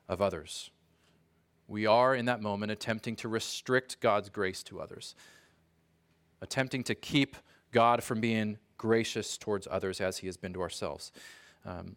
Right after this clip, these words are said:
like Jonah, we, we can celebrate God's lavish grace to ourselves, but when it's to others, we want it a little bit more measured.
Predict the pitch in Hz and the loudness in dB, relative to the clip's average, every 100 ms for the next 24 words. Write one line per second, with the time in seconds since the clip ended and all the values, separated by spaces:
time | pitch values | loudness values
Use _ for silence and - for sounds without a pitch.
0 | - 98 - 120 117 - 92 107 101 _ | 2 2 2 0 0 -2 -4 -4 -6 _
1 | _ _ _ _ _ 101 117 - 151 160 | _ _ _ _ _ -4 -2 6 8 8
2 | 123 113 120 117 107 110 117 123 113 127 | 6 4 4 4 4 4 6 4 2 0
3 | 117 - 120 - 147 147 147 170 208 196 | 0 2 0 4 4 4 4 4 4 0
4 | - - 220 214 214 214 208 196 185 175 | -6 -4 -2 2 4 4 2 2 2 4
5 | 156 151 147 143 131 123 113 104 87 - | 4 4 4 2 2 -2 0 -2 -4 -8
6 | - | -18